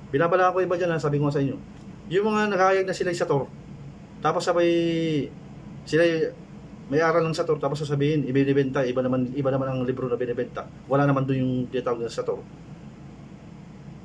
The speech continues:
Kayo mga huwad, mga kapatid, kung sino man kayo, alam nyo sa sarili nyo yan. Kahit pinaghirapan nyo pa yung libro nyo na yan. Ang nakakalungkot lang, tinataglay nyo yung Sator na sinasabi nyo.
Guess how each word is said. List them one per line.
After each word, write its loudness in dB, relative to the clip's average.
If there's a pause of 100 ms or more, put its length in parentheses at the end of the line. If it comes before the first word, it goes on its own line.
(1700)
Kayo 2
mga 2
huwad, 4
mga -4 (140)
kapatid, -6
kung -14
sino -2
man 0
kayo, -2
alam -2
nyo 4
sa 0
sarili 0
nyo -2
yan. -10 (460)
Kahit 4
pinaghirapan 2
nyo 2
pa -2
yung 4
libro -2
nyo 0
na -2
yan. -10 (800)
Ang 0
nakakalungkot 4
lang, 2 (140)
tinataglay 2
nyo 2
yung 4 (120)
Sator -2
na 0
sinasabi 0
nyo. -8